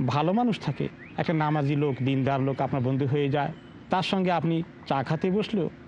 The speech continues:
গল্প করতে বসলেও সে বলবে যে, "চলো, চলো, নামাজের টাইম হয়ে গেছে, জামাত শুরু হয়ে যাবে পাঁচ মিনিটের মধ্যে।"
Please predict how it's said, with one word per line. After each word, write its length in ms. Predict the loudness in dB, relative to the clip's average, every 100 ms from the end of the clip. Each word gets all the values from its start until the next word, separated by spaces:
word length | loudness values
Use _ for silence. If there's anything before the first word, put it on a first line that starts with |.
| -6
গল্প 280 | -2 0 0
করতে 240 | 0 0 0
বসলেও 320 | 0 0 -2
সে 140 | 0
বলবে 380 | 2 2 2 -2 -6 -18 -10 -2
যে, 240 | 0 0 -2 -6
"চলো, 180 | -2 0
চলো, 200 | 2 2
নামাজের 300 | 2 2 2
টাইম 200 | 2 2
হয়ে 220 | 4 2
গেছে, 260 | 2 0 0 2
জামাত 280 | 2 2
শুরু 180 | 0 2
হয়ে 140 | 2 2
যাবে 180 | 2
পাঁচ 240 | 2 0 0
মিনিটের 220 | 0 2
মধ্যে।" 300 | 2 0 -2